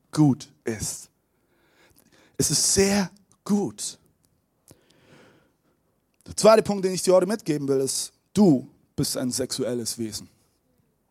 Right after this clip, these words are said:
Boah, das kann er doch nicht sagen. Oh Gott, ich bin doch kein sexuelles Wesen.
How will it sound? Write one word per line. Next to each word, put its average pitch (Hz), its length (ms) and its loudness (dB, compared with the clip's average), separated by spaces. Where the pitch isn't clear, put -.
Boah, 175 200 2
das - 180 -6
kann - 200 2
er 220 80 2
doch 160 100 -4
nicht 127 160 -6
sagen. 240 340 4
Oh - 80 -14
Gott, 220 200 2
ich - 100 -8
bin 196 100 -2
doch 170 80 0
kein 170 140 -2
sexuelles 151 500 -4
Wesen. 233 380 2